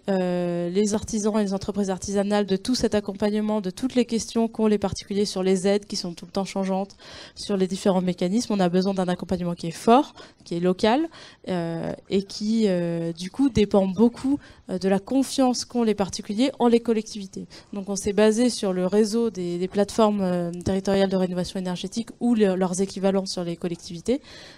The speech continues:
avec un contexte qui est parfois complexe de financement du service public. Donc, euh, on s'est aperçu que cet accompagnement-là, il était sine qua non pour donner confiance aux particuliers dans leurs projets de rénovation. Et que c'est pas l'entreprise privée qui va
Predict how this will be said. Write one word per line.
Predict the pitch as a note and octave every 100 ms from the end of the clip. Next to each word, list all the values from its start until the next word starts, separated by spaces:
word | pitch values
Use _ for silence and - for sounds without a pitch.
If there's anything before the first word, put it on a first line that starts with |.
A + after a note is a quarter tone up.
| -
avec | F#3 F#3+
un | F#3
contexte | F3+ G3 G3+ G#3 -
qui | F3+
est |
parfois | F#3 F#3 - G#3+ G3+ - _
complexe | - A3 G3 D#4 - -
de | F#3+
financement | F3+ - G3+ F#3+ - G#3+
du | F#3+
service | F#3 F#3 F3 -
public. | F#3+ A#3 - - - - - -
Donc, | G#3 G3 F#3 F#3
euh, | F3 F3 F3
on |
s'est | F3+ F#3
aperçu | E3+ F#3 - C#4+
que | B3+
cet | G3+ F#3+
accompagnement-là, | F#3 F#3 F#3+ F3+ F3+ F#3 A#3+
il | B3+ F3+
était | F3 F#3+
sine | F#3 A3+ G#3+
qua | G3+ G3+
non | B3 C4+
pour | G#3 F#3+
donner | F#3 F3
confiance | - A#3+ A#3+ - B3+ B3+ - - - - -
aux | G3+
particuliers | G3+ F#3+ - - F#3 G#3+ E4+ - - -
dans | F#3+ A3 A#3+
leurs | A3
projets | - G#3 G3+
de | F#3+
rénovation. | F#3+ F#3 F#3+ F#3 E3 _ - - -
Et |
que | - F#3+
c'est | - G3
pas | A#3 A#3+
l'entreprise | A#3 G#3 A3+ - G#3+
privée | - A3+ G#3 A#3 A3+
qui | - F3+
va | F3+ F3 F3